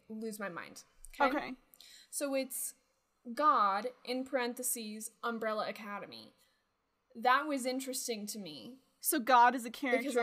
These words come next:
Speaker 2: character
Speaker 1: like, "Hold on.
Speaker 2: in the Umbrella
Speaker 1: There is
Speaker 2: Academy.
Speaker 1: a specific God in the Umbrella Academy." Yes, and she is a little girl with a bike. And also, I think that Klaus has died multiple times,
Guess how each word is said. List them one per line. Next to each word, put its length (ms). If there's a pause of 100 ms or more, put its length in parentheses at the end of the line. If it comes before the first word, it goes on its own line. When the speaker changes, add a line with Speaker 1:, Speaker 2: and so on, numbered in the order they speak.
Speaker 2:
character 60
Speaker 1:
like, 260
"Hold 540
on. 440 (340)
Speaker 2:
in 160
the 100
Umbrella 360
Speaker 1:
There 200
is 100
Speaker 2:
Academy. 120
Speaker 1:
a 40
specific 840
God 380
in 140
the 120
Umbrella 360
Academy." 600 (440)
Yes, 840 (480)
and 200
she 640
is 340
a 120
little 380
girl 500 (400)
with 320
a 80
bike. 420 (840)
And 120
also, 280
I 120
think 200
that 120
Klaus 340
has 100
died 280
multiple 440
times, 800